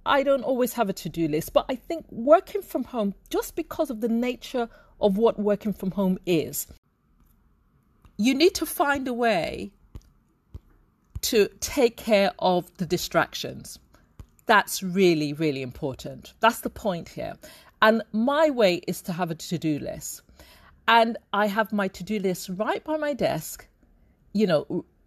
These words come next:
to my side, by my laptop. So I am always checking in with that. And, and so whenever I even get tempted to, to go do something that's housekeeping, okay, I check in with that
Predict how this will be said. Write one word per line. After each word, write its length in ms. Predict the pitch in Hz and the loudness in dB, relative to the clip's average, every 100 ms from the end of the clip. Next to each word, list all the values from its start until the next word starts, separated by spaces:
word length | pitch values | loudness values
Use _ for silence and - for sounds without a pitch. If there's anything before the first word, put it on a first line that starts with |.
| _ - | _ -6
to 140 | - | 0
my 140 | 240 240 | 2 2
side, 480 | 233 220 185 180 | 2 2 4 4
by 140 | - 226 | 4 4
my 160 | 240 | 4
laptop. 580 | 226 175 - - 170 - | 2 0 -2 -2 -2 -2
So 300 | - - 220 - | -8 0 2 4
I 140 | 240 240 | 4 2
am 80 | 247 | -2
always 320 | 277 285 - | -2 -4 -6
checking 460 | - 285 - 240 | -8 -8 -6 -4
in 120 | 226 208 | -2 -2
with 200 | 151 - | -4 -4
that. 260 | 131 - - - - - _ | -8 -8 -16 -20 -20 -20 _
And, 260 | 220 233 220 - | 0 0 -2 0
and 180 | 226 226 | 0 0
so 200 | - 240 | 4 4
whenever 400 | 226 285 311 294 | 6 6 6 4
I 80 | 247 | 2
even 280 | 247 254 | 0 -2
get 220 | 220 - - | -2 -4 -6
tempted 540 | - 302 269 - 214 | -8 -6 -6 -8 -8
to, 320 | - 208 196 - _ _ _ | -2 0 -2 -6 _ _ _
to 160 | - 240 | -6 -4
go 320 | 180 226 226 | 4 6 6
do 300 | 196 - 220 | 4 0 0
something 520 | 208 - 208 202 214 | 0 -2 -2 0 -2
that's 300 | 196 175 - - _ | -2 -2 -6 -16 _
housekeeping, 1080 | _ - 254 240 - - - 151 - 120 135 - _ _ _ _ _ _ - _ _ _ _ | _ -8 0 0 0 -6 -4 -4 -6 -8 -8 -14 _ _ _ _ _ _ -20 _ _ _ _
okay, 520 | 170 180 - 165 170 202 _ _ _ _ | -4 -2 2 4 4 0 _ _ _ _
I 100 | - | 0
check 420 | - - 392 - | 0 -2 -2 -2
in 140 | 359 294 | -2 0
with 120 | 165 | -2
that 380 | - 110 - | -4 -8 -10